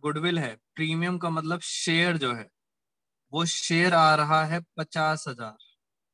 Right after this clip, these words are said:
याद रखना, ये already किसका share है? जेड का share है।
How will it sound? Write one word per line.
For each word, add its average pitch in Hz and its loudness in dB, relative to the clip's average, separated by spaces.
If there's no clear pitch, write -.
याद 156 6
रखना, 170 -2
ये 180 2
already 165 0
किसका 175 -4
share 165 -2
है? 180 2
जेड 147 -2
का 127 -2
share 110 -8
है। - -20